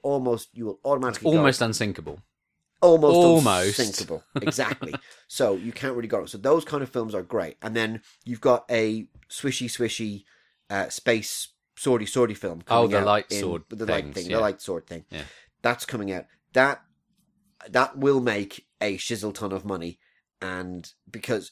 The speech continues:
Speaker 1: it will, because it will.
Speaker 2: Yep.
Speaker 1: Um, and you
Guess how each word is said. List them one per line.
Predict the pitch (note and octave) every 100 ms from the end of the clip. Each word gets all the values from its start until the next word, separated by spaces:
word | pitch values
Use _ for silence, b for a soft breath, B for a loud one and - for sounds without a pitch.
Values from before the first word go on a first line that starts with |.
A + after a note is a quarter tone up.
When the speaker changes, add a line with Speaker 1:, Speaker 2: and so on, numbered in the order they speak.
| -
Speaker 1:
it | B2 A#2+
will, | A#2 F#2+ F2
because | - G2 G2+ F2+ - -
it | G2+
will. | G2 F#2+ D#2 A2+ _ -
Speaker 2:
Yep. | E2 F#2 _ _
Speaker 1:
Um, | G#2+ G2 G2+ -
and | A2+ G#2+
you | A2